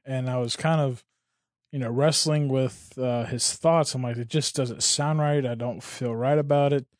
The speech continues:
And, you know, I've spoken to, um, rabbi, Messianic rabbis, and, you know, me and Dave have, have talked about, um, they have various ways to s-, study the Bible, to interpret the Bible.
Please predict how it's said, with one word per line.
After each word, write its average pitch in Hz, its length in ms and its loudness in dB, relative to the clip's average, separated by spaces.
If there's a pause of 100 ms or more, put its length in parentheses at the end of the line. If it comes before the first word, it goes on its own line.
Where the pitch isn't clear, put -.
(720)
And, 120 400 -4
you 139 120 -2
know, 131 100 2
I've 135 400 0
spoken 147 840 2
to, 123 520 -2
um, 117 360 -6
rabbi, 143 580 4
Messianic 143 580 0
rabbis, 143 720 2 (680)
and, 123 320 -2
you 127 80 0
know, 127 100 0
me 131 160 0
and 127 100 -2
Dave 131 200 2
have, 120 300 -4
have 120 180 -6
talked 131 280 -2
about, 120 320 -2 (120)
um, 120 280 -2
they 135 100 0
have 131 320 0 (960)
various 156 540 4
ways 147 520 2
to 147 120 -2
s-, - 140 -4 (160)
study - 420 2
the 135 140 0
Bible, 147 360 0
to - 140 -6
interpret 147 440 0
the 127 80 -6
Bible. 107 460 -8